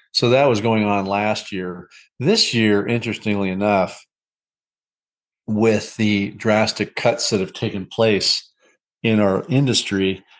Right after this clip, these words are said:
the number of conferences, I don't think has changed much. In fact, I have a list of conferences on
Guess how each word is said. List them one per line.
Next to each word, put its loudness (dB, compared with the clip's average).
the 2
number 4
of 0
conferences, 0
I -2
don't 2
think 0
has -4
changed 0
much. -8
In -6
fact, 0
I 0
have 2
a 0
list -2
of -16
conferences -2
on -2